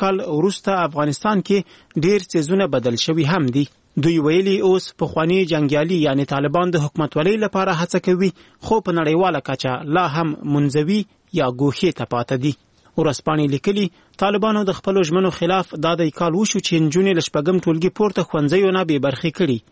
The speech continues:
او ښځې مجبوره شوي چې عام محضر کې سر تر پښو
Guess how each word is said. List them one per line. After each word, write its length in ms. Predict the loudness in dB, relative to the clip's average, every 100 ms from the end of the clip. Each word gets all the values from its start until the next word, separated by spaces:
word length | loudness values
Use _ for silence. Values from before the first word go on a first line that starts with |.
| _ -4
او 80 | -2
ښځې 300 | 0 -2 0 0
مجبوره 340 | 0 0 0 0
شوي 200 | 0 0
چې 160 | 0 -2 -2 -16 -10 -2
عام 180 | 0 2 0
محضر 320 | 0 0 -4 -4
کې 80 | -4
سر 180 | -2 -4 -4
تر 100 | -6
پښو 220 | -4 0